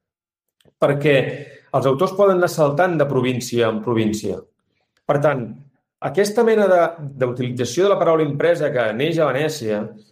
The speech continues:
que a Venècia es comença a utilitzar de manera, diguem, important, com un substitut també fins i tot de la, de la força, de la força bruta, a Holanda es converteix en una arma dels holandesos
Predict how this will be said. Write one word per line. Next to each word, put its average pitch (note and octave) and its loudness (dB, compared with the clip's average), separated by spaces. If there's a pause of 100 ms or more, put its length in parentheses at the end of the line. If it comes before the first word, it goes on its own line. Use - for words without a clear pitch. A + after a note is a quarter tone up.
(140)
que - -6
a B2+ 2
Venècia E3 0
es - -10
comença E3 0
a D3 0
utilitzar C#3 0
de C#3+ 2
manera, C3+ 2
diguem, B2 0 (420)
important, C3+ -2 (260)
com F3+ 2
un A3 0
substitut G3 0
també C#3 0
fins B2 -4
i A#2 -10
tot D3+ -2
de B2 0
la, A2+ 0 (120)
de A2 0
la A2 -2
força, C#3 -2
de A#2+ 0
la A2 0
força C#3 -2
bruta, C3+ 0 (800)
a C3+ 2
Holanda E3 2 (800)
es C#3+ -4
converteix E3 2
en G3 2
una D#3 2
arma C#3+ -2 (560)
dels B2 0
holandesos C3+ 0